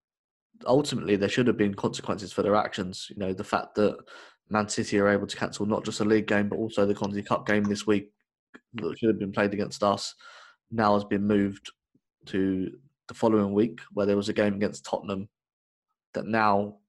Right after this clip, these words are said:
has to be played another day. You know, the implications of this are gonna roll and roll and roll, and seemingly nobody's gonna pay the price for that,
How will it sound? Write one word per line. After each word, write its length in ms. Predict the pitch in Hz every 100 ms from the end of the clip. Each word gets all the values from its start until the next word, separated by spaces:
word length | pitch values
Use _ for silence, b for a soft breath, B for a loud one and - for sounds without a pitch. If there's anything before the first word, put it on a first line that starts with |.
| _
has 140 | - 107
to 60 | 98
be 60 |
played 220 | 98 104
another 260 | 98 104 101
day. 300 | 87 85 - _ _ b b b b b b b
You 60 | 113
know, 120 | 107
the 160 | 101 110
implications 520 | 110 - 120 117 107
of 60 | 107
this 180 | 107
are 20 | 107
gonna 200 | 104 104
roll 220 | 107 107
and 140 | 101
roll 200 | 104 104
and 140 | 101 101
roll, 460 | 104 90 107 - _ _ _ _ _ _ -
and 320 | 104 107 107 - -
seemingly 400 | - - 113 107
nobody's 400 | 107 113 104 104
gonna 160 | 104 104
pay 180 | 101 107
the 80 | 104
price 280 | - 113
for 140 | - 95
that, 180 | 82